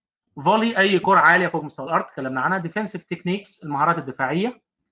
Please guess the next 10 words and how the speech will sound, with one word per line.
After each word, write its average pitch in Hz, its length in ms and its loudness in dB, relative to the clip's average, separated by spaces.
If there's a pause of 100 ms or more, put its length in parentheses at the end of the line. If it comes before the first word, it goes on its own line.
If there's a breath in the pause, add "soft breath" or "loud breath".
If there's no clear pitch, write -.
(720)
interior 202 440 2
باس، - 640 2 (340)
التمريره 156 320 -2
البينيه، 143 340 -4
وتكلمنا 135 420 -6
عنها. 180 360 -4 (300)
الحين 214 140 -4
نتكلم 202 400 0
عن 180 240 2
المصطلحات 147 760 -4